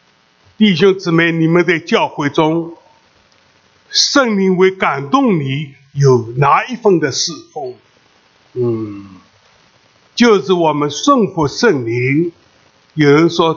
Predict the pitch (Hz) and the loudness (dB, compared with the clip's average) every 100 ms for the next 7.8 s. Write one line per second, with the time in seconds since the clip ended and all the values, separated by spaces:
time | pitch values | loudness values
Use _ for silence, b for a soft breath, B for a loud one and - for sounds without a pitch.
0 | - 196 175 - 156 131 147 185 180 - | 0 0 2 -2 -2 0 0 0 -8 -4
1 | 151 170 170 226 135 131 131 113 110 - | -2 -2 0 -2 0 -2 -4 -4 -8 -12
2 | _ _ _ _ 139 120 120 - 226 180 | _ _ _ _ -2 -2 -4 0 0 2
3 | 170 170 190 196 - 135 131 165 190 220 | 0 0 -2 -2 0 0 2 2 0 2
4 | 220 165 143 139 147 170 160 143 240 254 | 2 2 2 0 0 -2 -4 0 2 2
5 | 220 - - - 123 117 160 196 139 - | 0 -4 -8 -6 -4 -2 0 0 -4 -12
6 | _ _ _ 190 165 160 156 247 233 214 | _ _ _ -2 0 -2 -4 0 2 2
7 | 185 - 285 214 113 104 120 156 | -2 0 0 0 -4 -8 -8 -10